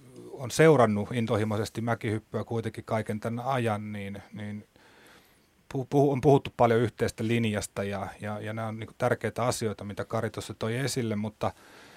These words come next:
mutta jotenkin tuntuu, että nyt varsinkin viimeisen vuoden aikana, kun on tulokset ollut mitä on, niin, niin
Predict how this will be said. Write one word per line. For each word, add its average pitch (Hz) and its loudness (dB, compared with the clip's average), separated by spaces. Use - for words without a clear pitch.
mutta 113 -6
jotenkin 123 0
tuntuu, 117 -2
että - -8
nyt 113 -6
varsinkin 110 0
viimeisen 107 -2
vuoden 107 -4
aikana, 101 -6
kun 117 -2
on 110 -6
tulokset 113 0
ollut 104 0
mitä 101 -6
on, 101 -4
niin, 101 -6
niin 104 -10